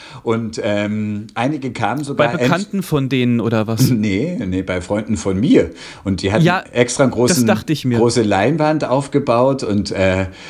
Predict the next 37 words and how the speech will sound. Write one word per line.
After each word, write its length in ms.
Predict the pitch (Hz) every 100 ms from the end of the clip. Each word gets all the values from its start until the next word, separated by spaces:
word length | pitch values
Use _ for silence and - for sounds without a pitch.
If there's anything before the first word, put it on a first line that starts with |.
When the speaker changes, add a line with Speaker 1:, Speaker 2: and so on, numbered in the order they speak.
| -
Speaker 1:
wer 180 | 110 98
wollte, 280 | 98 123 147
konnte 340 | 123 113 117 95
auch 80 |
entweder 480 | 107 107 113 107 104
im 180 | 95 95
Bräutigams-, 1040 | 82 98 143 117 117 123 120 123 110 - -
ähm, 720 | 101 101 101 101 104 104 107 98
Ko-, 120 | 117 110
ähm, 340 | 104 101 101
Anzug 460 | 101 123 123 123 98
oder 340 | 104 101 95
Brautkleid 800 | 95 98 92 120 147 147 131 214
<laughs> 120 | - -
kommen 460 | 135 - 180 - -
und 380 | 285 190 - -
Speaker 2:
Das 220 | 120 123
ist 80 | -
doch 120 | 135 143
krank. 340 | 113 104 101 104
Speaker 1:
<laughs> 80 | 104
von 180 | 120 104
daher 340 | 104 117 120
hat 100 | 127 - -
Speaker 2:
Die 160 | 131 254
kennen 240 | 294 339 349
die 100 | 277
Speaker 1:
Das 160 | 240 196
Speaker 2:
doch 60 |
Speaker 1:
ist 60 | 208
Speaker 2:
gar 80 | 202
Speaker 1:
überhaupt 340 | 185 160 190 190
Speaker 2:
nicht. 80 | 185
Speaker 1:
nicht 160 | -
krank, 480 | - 151 156 127 -
hör 260 | 139 135 131
auf. 360 | 160 156 -